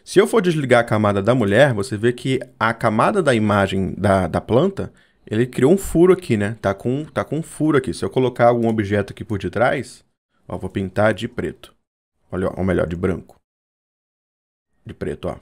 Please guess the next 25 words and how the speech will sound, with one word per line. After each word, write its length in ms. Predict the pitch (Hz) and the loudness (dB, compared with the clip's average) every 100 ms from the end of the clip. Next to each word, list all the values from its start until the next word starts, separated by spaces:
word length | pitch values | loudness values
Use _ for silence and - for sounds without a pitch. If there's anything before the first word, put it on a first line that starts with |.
| _ _ | _ _
Foi. 300 | _ 95 - _ _ _ _ _ _ _ _ _ | _ -10 -10 _ _ _ _ _ _ _ _ _
Você 140 | 123 | -4
vê 100 | 110 | -4
que 120 | - | -6
virou 280 | 117 127 113 | -2 2 2
um 40 | |
furo 260 | 127 117 120 | 0 -2 -2
aqui. 260 | - 98 - _ _ | -2 -6 -8 _ _
Tanto 200 | 107 107 | -4 -2
que 60 | 127 | -2
eu 40 | |
tenho 140 | 123 | -2
a 20 | 127 | -2
minha 140 | 139 | 0
máscara 340 | 123 117 - | 0 0 -2
aqui. 160 | - 104 | -4 -4
Você 220 | 85 98 | -6 -10
segura, 420 | 98 - 131 117 | -12 -4 0 2
segurar 320 | - 123 120 104 | 0 0 2 2
o 60 | |
Shift 400 | - - 143 - | 0 -4 -4 -6
pra 120 | - | -6
desabilitar 540 | 98 92 95 101 95 95 | -6 -4 -2 -2 -2 -4
a 40 | |
máscara, 420 | 95 139 - 87 | -2 -4 -6 -12